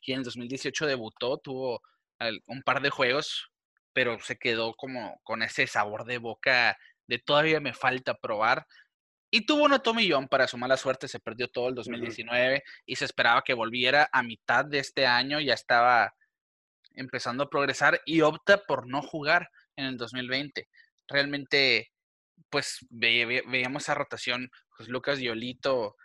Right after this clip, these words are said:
Speaker 1: ya el año pasado teniendo votos incluso para el Cy Young con los White Sox y el equipo que, pues, con Eloy Jiménez, José Abreu,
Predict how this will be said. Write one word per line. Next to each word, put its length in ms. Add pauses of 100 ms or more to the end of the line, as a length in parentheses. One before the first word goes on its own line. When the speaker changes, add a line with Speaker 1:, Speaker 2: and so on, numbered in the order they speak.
(100)
Speaker 1:
ya 420
el 140
año 220
pasado 400
teniendo 400
votos 320
incluso 360
para 200
el 60
Cy 280
Young 300 (320)
con 160
los 160
White 240
Sox 340
y 40
el 100
equipo 340
que, 120
pues, 180
con 160
Eloy 200
Jiménez, 680
José 340
Abreu, 560